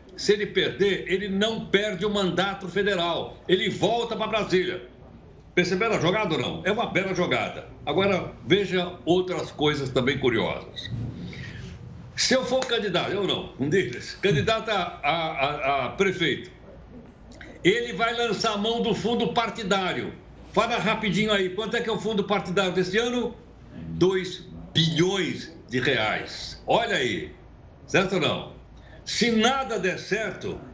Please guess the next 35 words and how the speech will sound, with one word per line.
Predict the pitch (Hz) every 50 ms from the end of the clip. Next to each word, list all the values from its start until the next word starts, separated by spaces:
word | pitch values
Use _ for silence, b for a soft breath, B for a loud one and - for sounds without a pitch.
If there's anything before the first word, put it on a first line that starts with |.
| - - -
ele | 156 196 220 220 214
já | 185 180 202 190
tá | 196 226 202 190
de | 160 139 - - 180 -
olho | 165 170 180 185 190 190 196 226 240 220 - - - - - - - - - -
em | 170 190
dois | 170 214 214 190 180 120 135
mil | 135 180 185 196
e | 208
vinte | 185 180 208 196 254
e | 254
dois, | - 254 254 240 185 - -
quando | - 147 156 160
ele | 170 165 165
vai | 170 165 156
se | - 165 165
recandidatar | 139 175 220 214 - 220 214 190 - 202 175 160 - - - -
a |
deputado | 135 147 151 - - 151 143 127
federal | 156 185 180 180 185 202 220 220 220 208 208 - B B B B -
ou | 185 202 220 233
a | 214 180
senador, | - - 208 190 180 160 160 214 220 190
se | - - 240
o | 220
mandato | 220 202 185 185 214 196 - 190
vencer. | 190 196 165 - 135 131 104 82 78 - - - - - - - - - - - -
E | 190 196 202 202
é | 196 185
dessa | 180 180 190 180 - 180
forma | 156 - 151 151 151 160 160
que | - 160
a | -
gente, | - 156 143 - 160
então, | 131 - - 120 120 135 135 131